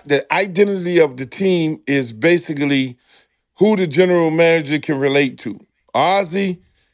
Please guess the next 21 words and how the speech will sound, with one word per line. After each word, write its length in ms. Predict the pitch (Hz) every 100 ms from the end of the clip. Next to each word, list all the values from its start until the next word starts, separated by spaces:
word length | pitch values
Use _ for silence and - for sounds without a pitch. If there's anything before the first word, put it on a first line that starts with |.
| _ _ -
and 280 | 139 131 113
back 200 | 160 165
in 80 |
the 80 | 170
days, 400 | 147 170 175 165
the 100 | 143
Raiders 680 | 139 165 180 170 170 156 - _ _
would 220 | 123 143
get 300 | 151 135 _
tough 420 | - 185 147 - -
guys, 580 | 107 147 135 107 101 -
real 340 | - 139 185 165
brothers, 720 | 113 151 151 101 110 - _ -
real 260 | 175 196
brothers. 680 | 139 175 175 - 107 - - _ _ _
You 100 | 135
know 80 | 147
what 60 | 151
I'm 60 |
saying? 360 | 135 151 147 131
Real 440 | 156 202 202 170